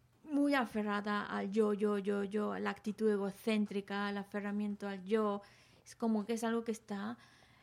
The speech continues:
presente en todo momento de nuestra vida. Yo, yo, yo, yo. La actitud egocéntrica, el aferramiento al yo.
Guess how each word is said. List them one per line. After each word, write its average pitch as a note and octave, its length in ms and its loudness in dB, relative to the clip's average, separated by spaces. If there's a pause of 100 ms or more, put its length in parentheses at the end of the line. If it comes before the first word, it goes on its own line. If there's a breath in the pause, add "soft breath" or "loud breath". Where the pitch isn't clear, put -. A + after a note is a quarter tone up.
(580 soft breath)
presente A3 680 4
en B3+ 180 4
todo A#3+ 360 4
momento A3+ 420 2
de G#3+ 80 2
nuestra G#3 340 -4
vida. G3 240 -8 (120)
Yo, F4 180 -12
yo, D4 220 -16
yo, A3+ 240 -14
yo. B3+ 220 -18 (280)
La A3+ 80 -12
actitud A3 340 -2
egocéntrica, C4+ 760 -2
el C#4 80 -4
aferramiento G#3 640 -6
al - 100 -10
yo. A3 220 -6